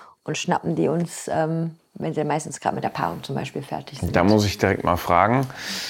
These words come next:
Speaker 2: Ähm, bis jetzt waren alle Begegnungen, die ich hatte mit Schildkröten, immer sehr, sehr friedlich. Aber ich habe richtig Respekt vorne vor dem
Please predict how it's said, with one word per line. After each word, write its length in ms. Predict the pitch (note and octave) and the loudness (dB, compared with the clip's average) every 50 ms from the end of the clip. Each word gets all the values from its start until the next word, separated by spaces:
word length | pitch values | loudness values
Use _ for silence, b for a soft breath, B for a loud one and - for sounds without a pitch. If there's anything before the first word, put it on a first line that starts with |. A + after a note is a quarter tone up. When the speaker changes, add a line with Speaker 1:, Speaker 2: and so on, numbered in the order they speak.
| B B B B - | B B B B 4
Speaker 2:
Ähm, 440 | G#2 G#2 G#2 G#2 G#2 G2+ G2 E2+ F2+ | 6 8 8 8 8 8 6 6 4
bis 260 | - - G#2+ - - | 4 4 4 6 8
jetzt 300 | A#2+ C3 B2+ - - - | 6 6 6 4 2 4
waren 160 | G2+ G#2 G#2 | 4 6 6
alle 460 | - - G#2 A2+ A#2 A2+ A2+ G#2 F#2 - - - - | 6 8 8 10 10 10 8 6 4 2 -4 -2 2
Begegnungen, 540 | - G2 F2+ A#2 C#3 - D#3+ D3+ C3 B2 A2+ | 4 6 8 8 8 8 8 8 8 8 8
die 60 | A2+ | 8
ich 120 | G2+ G#2 | 6 6
hatte 220 | A2 G#2 G2+ A2 G#2 | 4 2 4 4 4
mit 160 | G2 F#2+ - | 4 4 4
Schildkröten, 520 | - - A2 G#2 - - - A2 G2+ F#2 | 4 4 4 4 2 4 4 4 6 6
immer 200 | F#2 G2 G2 F#2+ | 6 4 6 6
sehr, 240 | F2+ F2 G#2 A2 G2+ | 6 8 8 8 8
sehr 160 | F2+ G2 E2+ | 8 6 4
friedlich. 720 | - - - - B2+ C3+ C3+ D3+ D#3+ F3 G3+ G3+ - - - - B B B B B B B B B | 2 2 4 6 6 6 6 6 6 6 6 4 0 -4 -10 -12 B B B B B B B B B
Aber 160 | B G2+ G#2 G#2+ | B 6 6 6
ich 100 | G2+ G#2 | 6 6
habe 360 | A2 G#2 G#2 G#2 G2+ F#2+ - - | 6 6 8 8 6 6 4 4
richtig 600 | F2 E2+ F#2+ C3 D#3 - - C#3 A2+ F#2+ - - | 4 6 8 8 6 6 6 4 4 4 4 2
Respekt 520 | G#2 - - - - A2+ A2 - - - | 2 2 0 2 2 2 2 2 0 -4
vorne 460 | - G#2 - - G#2+ G#2 G#2 G#2 G#2 G2+ | -4 -4 0 4 6 6 6 6 6 4
vor 220 | - - G2+ F#2 | 2 2 4 4
dem 480 | F#2+ F#2 F#2 F#2 F2+ F2 F2 F2+ F#2+ | 6 6 6 6 6 6 4 2 0